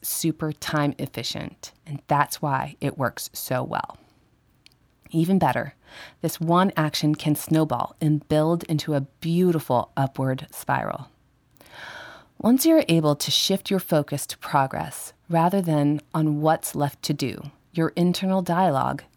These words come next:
may shift too. With a list of accomplishments that's thirty long, your mind might start thinking, "Oh, I obviously deserve a break." Once you start taking breaks, you may start feeling the contribution that more sleep, rest, and recovery make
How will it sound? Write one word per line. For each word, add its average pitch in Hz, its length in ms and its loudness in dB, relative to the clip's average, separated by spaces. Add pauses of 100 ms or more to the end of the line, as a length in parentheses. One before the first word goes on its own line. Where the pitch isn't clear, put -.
(100)
may 170 140 2
shift - 400 -4
too. 156 340 -6 (800)
With 190 160 -2
a 202 60 4
list 202 220 2
of 220 120 0
accomplishments 143 720 -2
that's - 260 -2
thirty 147 340 2
long, 147 400 -2 (140)
your 170 160 2
mind 165 400 4
might 143 160 0
start - 260 -2
thinking, 135 480 -2 (520)
"Oh, - 240 -4 (200)
I 214 220 2
obviously 175 500 2
deserve 139 320 -2
a 131 60 -4
break." 135 440 -6 (960)
Once 180 180 2
you 170 60 0
start - 300 0
taking 175 400 0
breaks, - 560 -8 (240)
you 180 100 0
may 180 140 4
start - 260 0
feeling 147 320 2
the 143 80 -6
contribution 156 800 0
that - 160 -2
more 160 280 2
sleep, 139 500 -4
rest, 143 440 -2
and 151 100 2
recovery 151 480 0
make 151 400 0